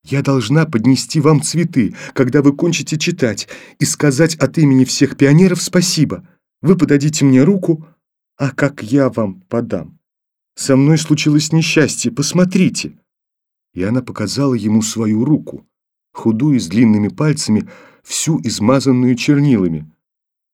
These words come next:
Он сел на подоконник и захохотал, притянув Таню к себе. Смех его поразил её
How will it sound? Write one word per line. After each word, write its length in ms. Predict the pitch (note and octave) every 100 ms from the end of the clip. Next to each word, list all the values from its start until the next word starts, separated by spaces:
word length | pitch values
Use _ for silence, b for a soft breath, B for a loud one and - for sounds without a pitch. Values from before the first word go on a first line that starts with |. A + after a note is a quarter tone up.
| -
Он 160 | B2
сел 300 | A#2 - B2
на 120 | A2 A2
подоконник 800 | A2+ A#2 C#3 F3 E3+ E3 - b b b _ -
и 120 | D3+
захохотал, 1080 | B2 C#3 - B2 - C#3 - A2+ E2+ D2+ - B B B
притянув 640 | G#2+ B2+ - B2 C#3+ F3+ -
Таню 320 | B2+ C#3 C3+
к 40 |
себе. 420 | - C#3+ A2 D#2+ - _ _ _ _ _
Смех 480 | - - F#2 B2+ -
его 200 | B2+ B2
поразил 400 | A#2+ B2 A2+ C3+
её 280 | C3+ D3